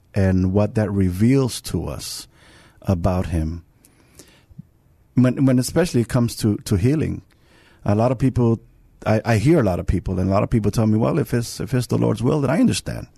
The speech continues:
You know, if, if we're praying outside of God's will. But when it comes to healing, I think, I think the Bible is clear. By his stripes, the Bible says, we are healed. And I don't, I don't think we need to come in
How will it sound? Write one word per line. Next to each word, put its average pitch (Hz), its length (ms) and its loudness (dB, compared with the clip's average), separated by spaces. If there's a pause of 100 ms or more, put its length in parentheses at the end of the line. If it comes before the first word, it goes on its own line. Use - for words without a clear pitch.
(760)
You 110 140 2
know, 85 120 2
if, 98 360 -4
if - 180 -2
we're 92 120 0
praying 92 380 0
outside 95 440 0
of 87 100 -4
God's 87 300 -4
will. 87 260 0
But 90 220 -4 (440)
when 104 140 2
it 107 60 0
comes 151 220 0
to 131 120 0
healing, 113 320 2
I 104 60 2
think, 120 460 -4 (120)
I 104 80 2
think 123 220 0
the 113 40 0
Bible 110 300 0
is 90 140 -2
clear. 101 440 -2
By 101 140 0
his 104 180 2
stripes, - 600 -6 (720)
the 98 80 0
Bible 92 260 0
says, - 400 -6 (400)
we 101 220 4
are 90 160 2
healed. - 520 -2 (840)
And 101 420 2
I 104 140 0
don't, 113 140 -2
I 120 100 0
don't 135 140 0
think 123 240 -2
we 120 100 2
need 117 280 2
to 107 360 0 (640)
come 117 240 2
in 110 320 2